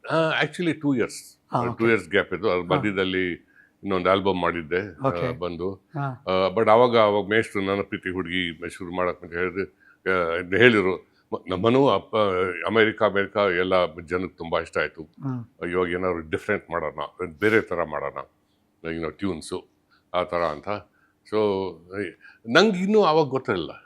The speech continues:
Speaker 1: I still did not know how big a hit. ಯಾರಿಗೂ ರಿಯ-, ಯಾರಿಗೂ ನಿಜವಾಗ್ಲೂ ಇನ್ನೂ ಗೊತ್ತಿಲ್ಲ ಆ ಮ್ಯು-,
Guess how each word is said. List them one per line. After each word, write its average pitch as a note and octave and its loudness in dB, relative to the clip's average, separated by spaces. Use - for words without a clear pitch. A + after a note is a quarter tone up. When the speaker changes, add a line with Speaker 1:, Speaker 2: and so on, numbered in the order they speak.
Speaker 1:
I G#2 -2
still G3 2
did D3+ -2
not C#3 2
know B2+ 2
how G#2 0
big B2+ -4
a G2+ -4
hit. G2+ -6
ಯಾರಿಗೂ A2+ 2
ರಿಯ-, A2 -4
ಯಾರಿಗೂ F#3 0
ನಿಜವಾಗ್ಲೂ G#2 0
ಇನ್ನೂ A#2 -2
ಗೊತ್ತಿಲ್ಲ G#2+ -2
ಆ E2+ -2
ಮ್ಯು-, F2 -12